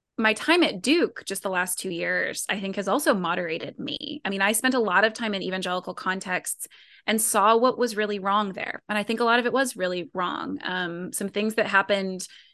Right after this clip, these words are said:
in terms of the political sphere, in terms of gender questions, were wrong. Like, I really, I learned all of the habits <laughs> there. Like, I learned what I, to expect that really bothered me, that I didn't think was biblical or faithful to God.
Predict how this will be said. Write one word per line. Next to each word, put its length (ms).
in 80
terms 220
of 120
the 100
political 540
sphere, 460
in 160
terms 180
of 100
gender 320
questions, 880
were 240
wrong. 380
Like, 160
I 60
really, 640
I 100
learned 600
all 280
of 120
the 60
habits 500
<laughs> 140
there. 200
Like, 140
I 80
learned 400
what 160
I, 140
to 140
expect 720
that 160
really 200
bothered 440
me, 140
that 100
I 60
didn't 140
think 120
was 120
biblical 400
or 80
faithful 340
to 60
God. 260